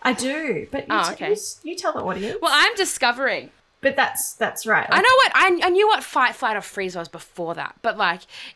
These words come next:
Speaker 2: it's a, it's a, a physical response developed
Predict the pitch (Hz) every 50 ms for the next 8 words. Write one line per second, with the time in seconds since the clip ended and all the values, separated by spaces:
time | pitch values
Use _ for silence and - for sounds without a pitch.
0 | _ - 214 226 214 - - - - - 220 202 185 - 180 185 - 226 190 180
1 | 170 156 - - 190 - - 294 269 330 - 277 220 202 196 - - 202 196 196
2 | - - 190 165 - 180 170 165 165 - - - - -